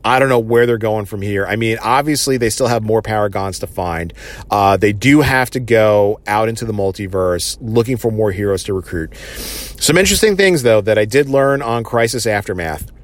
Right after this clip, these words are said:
Episode four, which is going to be an Arrow episode, which will be coming in January twenty twenty,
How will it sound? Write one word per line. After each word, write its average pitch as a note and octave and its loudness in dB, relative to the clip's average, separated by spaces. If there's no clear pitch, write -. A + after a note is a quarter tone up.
Episode E3+ 4
four, C#3 4
which A#2+ -2
is A2 -4
going G#2+ 0
to G#2+ -6
be G#2+ -4
an G#2 -4
Arrow G2 2
episode, F2+ -2
which E2+ -6
will F#2 -6
be F2 -8
coming G#2 -4
in F#2 -4
January F#2+ 0
twenty F#2 -4
twenty, G2+ -2